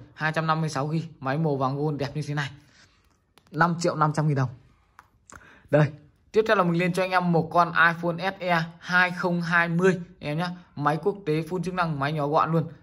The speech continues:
Đấy, hiệu năng thì khỏe. Con này bán một trăm hai mươi tám gi, pin tám mươi phần trăm.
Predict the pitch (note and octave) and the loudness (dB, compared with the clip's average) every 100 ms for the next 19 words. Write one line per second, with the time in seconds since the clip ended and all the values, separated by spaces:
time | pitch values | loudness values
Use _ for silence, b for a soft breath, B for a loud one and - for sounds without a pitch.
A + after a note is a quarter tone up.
0 | - A#2+ D#3 D#3 C#3+ D3 D3 A2 A#2+ A2+ | -12 -6 -4 -2 -2 -4 -4 -4 -4 -4
1 | A#2+ B B E3+ F3+ D#3+ C3 C#3+ D#3+ D#3 | -8 B B -2 0 4 4 4 -2 2
2 | F3 E3+ E3+ F3 E3+ E3+ E3+ C#3+ E3 F#3 | 2 4 4 4 4 0 2 2 2 -2
3 | E3 - - F#3 E3 D#3 D#3+ F3+ D#3 C#3+ | -6 -10 -8 -6 0 2 2 0 -2 -2
4 | E3+ | -2